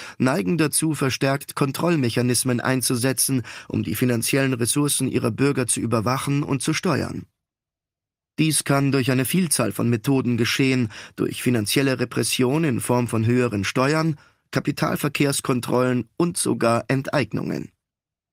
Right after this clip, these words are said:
Dann kann der Besitz und die Kontrolle über eigenes Vermögen eine Herausforderung sein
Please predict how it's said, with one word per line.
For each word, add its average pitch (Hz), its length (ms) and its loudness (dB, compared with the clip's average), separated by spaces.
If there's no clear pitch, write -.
Dann 131 240 2
kann 151 200 0
der 135 100 2
Besitz 127 400 0
und 117 160 -2
die 101 60 -4
Kontrolle 113 480 2
über 123 320 0
eigenes 120 380 0
Vermögen 117 540 0
eine 120 280 0
Herausforderung 123 840 0
sein 117 400 0